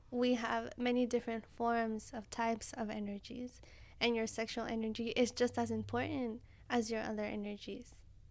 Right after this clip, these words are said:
Uh, having that moment with yourself is just as important as praying to the universe, as giving an offering to Mother Earth, as being there for your friend. You're being there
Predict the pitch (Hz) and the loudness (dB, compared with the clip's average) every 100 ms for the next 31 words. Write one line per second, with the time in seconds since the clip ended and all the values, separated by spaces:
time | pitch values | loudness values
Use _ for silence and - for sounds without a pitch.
0 | - - - - 226 220 - 247 240 247 | -20 -20 -16 -2 2 2 4 4 6 4
1 | 233 202 - - - 233 226 240 262 285 | 2 -4 -12 -12 0 2 4 4 6 4
2 | 254 240 233 - 220 214 - 226 233 220 | 2 0 -2 0 -2 -2 -4 -2 -2 -2
3 | 220 214 208 240 247 - 247 226 - - | -6 -6 -6 -4 -4 -2 -2 -2 -10 -20
4 | - - - - 233 226 220 214 208 - | -20 -20 -20 -8 -2 2 2 0 -2 -8
5 | - - - - - - 247 240 247 240 | -14 -20 -20 -20 -20 -4 2 4 6 4
6 | 220 208 - - - - 226 220 220 208 | 0 -4 -14 -20 -10 -4 0 0 0 0
7 | 202 202 220 214 226 220 220 214 214 208 | -2 -4 -6 -2 0 0 0 -2 -4 -6
8 | - 214 208 - 208 202 208 247 214 202 | -6 -6 -4 -6 -8 -6 -8 -6 -6 -6
9 | 202 - - - - - - 220 208 - | -12 -18 -20 -20 -20 -10 -4 -2 -2 -4
10 | - 240 233 226 208 208 - 214 208 202 | 2 4 4 2 0 -2 -6 -6 -6 -8
11 | - 214 208 208 208 233 226 220 214 | -8 -6 -4 -6 -2 -2 0 -2 -6